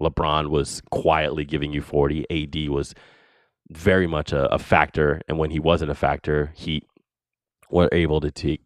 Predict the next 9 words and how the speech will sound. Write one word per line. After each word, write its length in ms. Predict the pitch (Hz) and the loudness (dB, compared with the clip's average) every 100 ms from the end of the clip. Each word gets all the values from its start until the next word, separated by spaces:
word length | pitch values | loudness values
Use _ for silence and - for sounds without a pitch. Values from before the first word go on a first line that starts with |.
| _ | _
take 160 | - - | -4 -2
advantage 380 | 73 71 71 69 | 0 -2 -2 -4
of 100 | 69 | -2
that. 260 | 76 80 - _ _ _ _ _ | 0 -2 -4 _ _ _ _ _
Um, 680 | - 78 73 69 67 67 73 _ _ _ _ _ _ _ _ _ _ | -6 -2 -2 -4 -6 -10 -16 _ _ _ _ _ _ _ _ _ _
you 100 | 139 | 4
know, 120 | 101 - | 4 4
and, 180 | 98 101 | 2 2
and 300 | - 110 104 | 2 2 0